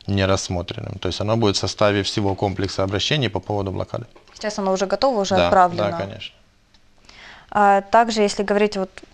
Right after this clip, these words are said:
Speaker 2: о каких-то ваших дальней-, дальнейших действиях, какие они будут? Есть обращения, есть угроза. Сейчас, э, далее как вы будете работать?
Speaker 1: Ну,
Speaker 2: Будут какие-то изменения или нет?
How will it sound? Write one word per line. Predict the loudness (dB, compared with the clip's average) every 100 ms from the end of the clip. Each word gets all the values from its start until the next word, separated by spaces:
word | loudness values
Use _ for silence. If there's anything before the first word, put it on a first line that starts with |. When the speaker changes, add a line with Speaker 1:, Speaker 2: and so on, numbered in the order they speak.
| -8
Speaker 2:
о |
каких-то | -4 -2 0 2
ваших | 4 2 0
дальней-, | 0 2 2 2 2
дальнейших | 2 2 0 0 0
действиях, | 2 0 2 -2
какие | 0 2 2
они | 2
будут? | -2 -4
Есть | -2 -2 0
обращения, | 0 0 0 0 2 4 2 2
есть | -4 -4 -8
угроза. | -2 0 2 2 0
Сейчас, | 0 0 0 0 0
э, | 0
далее | 4 4 4
как | 2 -2
вы | -2
будете | -4 -6 -4
работать? | -6 -6 -10 -12 -16 -20 -18 -12
Speaker 1:
Ну, | -4
Speaker 2:
Будут | -2 0
какие-то | -2 0 0
изменения | 0 -2 -2 -4
или | -6
нет? | -6 -8